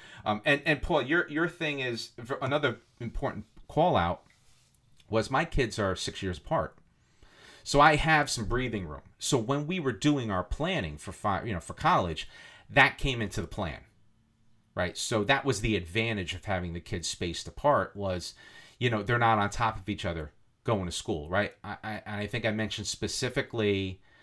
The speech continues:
uh, at one point, I have a good friend of mine. He had one kid in U N C, had one kid at the University of Maryland, and had one kid finishing up Rutgers Prep in Jersey. And his tuition bills for, like, four or five years straight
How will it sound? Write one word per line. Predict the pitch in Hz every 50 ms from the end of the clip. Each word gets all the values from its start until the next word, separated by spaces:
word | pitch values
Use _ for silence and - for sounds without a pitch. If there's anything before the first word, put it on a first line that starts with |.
| _ - - - - -
uh, | - - 107 104 101 98 95 -
at | 113 107 101
one | 107 117 120
point, | 113 - - 113 104 -
I | 101
have | 107 113 104
a | 107
good | 98 113 110 90 -
friend | - 120 120 123
of | 113
mine. | 107 101 98 98 95 95 92 - - - _
He | - - 123 120
had | 107 104 95 92
one | 101 113 120 123 113
kid | - - - 120 110 110 107 104 104 - - - - - _ _ _ _
in | - 123 113 110
U | 107 110 107
N | 107 98 92
C, | - - 110 95 90 90 90
had | 95 95 98 92 95
one | 107 113 120 113
kid | - - - 113 107 107 -
at | - 110 -
the | -
University | - 110 101 92 104 101 - - 104
of | 92
Maryland, | 95 104 107 101 95 92 87 85 - -
and | 110 101 95
had | 90 104 95 90 90
one | 101 110 110 113 117 117 - - _ _ -
kid | - 131 104 90
finishing | - - 123 107 101 - - 101 110
up | 92 -
Rutgers | 95 107 107 - - 98 87 -
Prep | - - 85 - - - - - - _ _ _ - - - -
in | 92 90
Jersey. | - 104 98 92 - 76 73 - _ - - - - - _ _ _ -
And | 135 120 110 104
his | 92 - 127 127 - -
tuition | - 127 127 123 - 127 113
bills | 95 113 107 101 98 92 90 87 -
for, | - - - 113
like, | 98 95 92 -
four | - - 113 107
or | -
five | - 107 101 95 87
years | 92 90 -
straight | - - - 113 101 90 - -